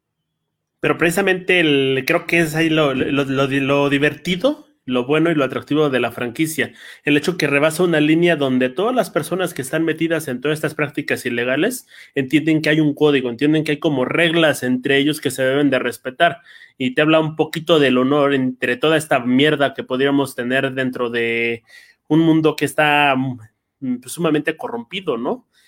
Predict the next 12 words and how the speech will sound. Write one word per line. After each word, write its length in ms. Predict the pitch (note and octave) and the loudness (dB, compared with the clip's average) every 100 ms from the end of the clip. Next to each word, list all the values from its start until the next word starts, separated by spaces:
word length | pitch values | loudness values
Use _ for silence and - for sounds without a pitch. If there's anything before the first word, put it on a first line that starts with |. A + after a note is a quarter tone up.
| _ | _
Eh, 440 | C#3 B2+ C3 D3+ D#3 | -2 0 2 0 0
en 100 | F3 | 0
ese 160 | - G3+ | 0 -4
sentido, 460 | - D#3 D#3 D3+ | -4 0 2 2
Marco, 440 | D3 D3 D3+ D#3 C#3+ | 2 0 2 2 2
hablando 320 | B2+ C#3+ C#3+ | 2 2 2
de 120 | C3 | 0
corru-, 300 | B2+ B2 B2+ | -4 -4 -2
de 280 | B2+ A#2+ A#2+ - | 0 0 0 -4
corru-, 280 | B2 B2+ | -6 -4
de 100 | B2+ | -2
corrupción 560 | B2 C#3 C3 - C3+ C3 | -2 -2 -2 -2 -4 -4